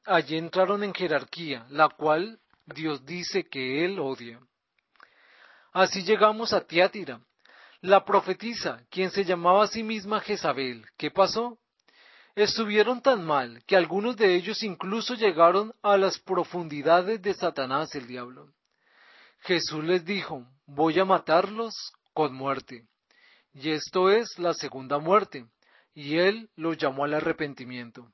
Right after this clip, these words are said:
Llegamos a Sardis. Históricamente hablando, después de esto, la iglesia estaba tan exhausta que lo único que terminaron haciendo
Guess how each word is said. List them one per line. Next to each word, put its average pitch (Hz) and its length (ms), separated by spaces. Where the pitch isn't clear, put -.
Llegamos 160 540
a 208 80
Sardis. 175 520
Históricamente 220 840
hablando, 135 480
después 180 480
de 226 240
esto, 233 420
la 208 100
iglesia 170 440
estaba 220 340
tan 233 200
exhausta 165 640
que 180 180
lo 165 100
único 233 400
que 240 100
terminaron 170 640
haciendo 202 580